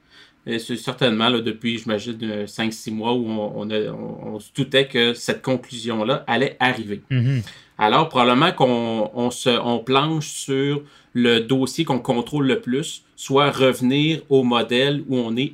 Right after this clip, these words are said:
Speaker 1: indépendant. Alors, c'est lui qu'on doit retravailler. Et on doit travailler aussi sur la, la proposition ou la négociation plutôt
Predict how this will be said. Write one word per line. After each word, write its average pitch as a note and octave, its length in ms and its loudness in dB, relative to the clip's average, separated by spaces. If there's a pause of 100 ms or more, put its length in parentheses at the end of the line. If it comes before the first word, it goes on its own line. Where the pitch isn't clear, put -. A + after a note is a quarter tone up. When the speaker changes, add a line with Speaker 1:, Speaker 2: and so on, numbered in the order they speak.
Speaker 1:
indépendant. B2 680 0 (360)
Alors, A2 220 -2
c'est C3 140 -4
lui B2+ 120 -2
qu'on B2 180 -4
doit B2+ 380 0
retravailler. A#2+ 880 0 (320)
Et D3+ 100 2
on D#3 120 0
doit D#3 160 2
travailler C3 340 2
aussi E3 300 -2
sur D#3 580 -4 (540)
la, A#2 340 2
la A2+ 140 2
proposition C3+ 920 -2
ou B2+ 120 -2
la A2 200 2
négociation D3 840 2
plutôt C#3+ 520 -6